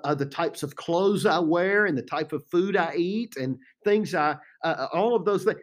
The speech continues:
That's my, that, a large portion of my enjoyment comes from those things. That is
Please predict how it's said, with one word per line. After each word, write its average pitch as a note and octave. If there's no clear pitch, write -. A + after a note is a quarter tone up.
That's G#3
my, F3+
that, G#3+
a D#3+
large G3
portion -
of D#3+
my D3+
enjoyment D#3
comes D#3+
from C3+
those C3+
things. D#3+
That G3+
is D3+